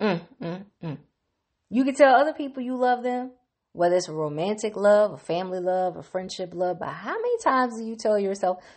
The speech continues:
"I love me"? Let me tell you, I tell myself that quite often, 'cause I do love me. <laughs> 'Cause when you love yourself, you want the best for yourself. And guess what?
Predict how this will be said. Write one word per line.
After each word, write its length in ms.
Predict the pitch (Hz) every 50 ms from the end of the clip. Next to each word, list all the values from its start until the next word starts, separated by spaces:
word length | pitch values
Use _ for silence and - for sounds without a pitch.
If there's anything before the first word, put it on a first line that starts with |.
| _ _ _
"I 160 | - 208 226 208
love 460 | 147 151 165 170 160 151 143 143 151
me"? 240 | 151 151 147 - _ _ _ _ _ _ _ _ _
Let 120 | - 240 220
me 60 | 202
tell 200 | 196 - - -
you, 60 | - - _ _ _ _ _ _ _ _ _ _ _ _ _ _ -
I 40 | 202
tell 220 | - - 160 160
myself 440 | 160 165 170 165 - 156 151 151 -
that 180 | - 165 175
quite 240 | - 185 175 - -
often, 300 | - - - - - - _ _ _ _ _ _ _ _ _
'cause 200 | - 202 175 175
I 160 | 180 185 185
do 280 | 170 170 214 302 392 294
love 300 | - - - 196 202 123
me. 240 | - - - - _ _ _ _ _ _ - _ _
<laughs> 0 | 269 254 254 240 208 202 202 202 185 151 - - - - - - - - _ - - - _ _ _ _ _ _ _ - 622 679 - - - - - -
'Cause 160 | 554 494 - 247
when 180 | 240 240 233
you 140 | 233 269 277
love 320 | 254 208 185 196 214 233
yourself, 520 | 254 269 277 285 277 - 285 294 302 330 330 - 294
you 140 | 294 302 294
want 280 | 294 311 302 294 302
the 140 | - 285 285
best 600 | 240 226 220 - - 226 240 262 269 - - -
for 120 | - 220
yourself. 640 | 202 185 165 156 160 160 - - - - - - _ _ _ _ _ _ _ _ _ _ -
And 120 | 302 311
guess 260 | 320 349 320 320 -
what? 440 | 320 339 349 262 - - - - _